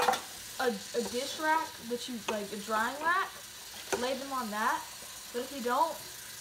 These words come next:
just put, like, a, a dish towel out and lay them on,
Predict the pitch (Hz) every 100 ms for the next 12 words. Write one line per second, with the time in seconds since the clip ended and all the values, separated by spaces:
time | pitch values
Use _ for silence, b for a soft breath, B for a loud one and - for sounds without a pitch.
0 | - - - 240 - 285 262 262 214 202
1 | - - - - - - - - - -
2 | 233 214 208 202 240 240 - 302 311 339
3 | 330 403 392 - - 247 240 233 220 -
4 | - - - - - - 220 220 214 214
5 | 196 196 196